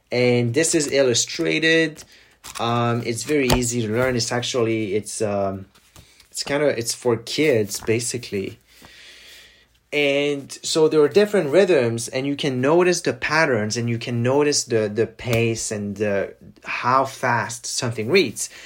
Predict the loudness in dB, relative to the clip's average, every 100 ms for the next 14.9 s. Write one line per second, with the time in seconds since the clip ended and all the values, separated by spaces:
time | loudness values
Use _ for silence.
0 | -20 -20 -16 2 6 6 6 -4 _ _
1 | _ _ _ _ -18 -4 -2 0 0 2
2 | 2 2 0 2 2 2 0 -2 -2 -2
3 | -2 -8 -6 -4 -2 -2 0 0 0 -2
4 | -4 -2 0 0 -2 -4 -4 -2 -4 -6
5 | -8 -4 -4 -4 -4 -4 -2 -4 -4 0
6 | 0 0 -2 -4 -2 -4 -4 -12 -20 -20
7 | _ -2 0 4 4 4 2 2 2 2
8 | 0 -2 -2 -4 -8 -12 -14 _ _ _
9 | _ _ _ _ _ _ _ _ -8 -2
10 | 0 0 0 -2 -10 _ _ -10 -6 -2
11 | -2 -2 -10 2 4 4 2 -10 -20 _
12 | _ _ -12 -12 -2 0 2 0 -2 -2
13 | 0 -2 -4 -4 -4 -4 -4 -4 -4 -2
14 | -4 -6 -12 -12 -12 -10 -10 -10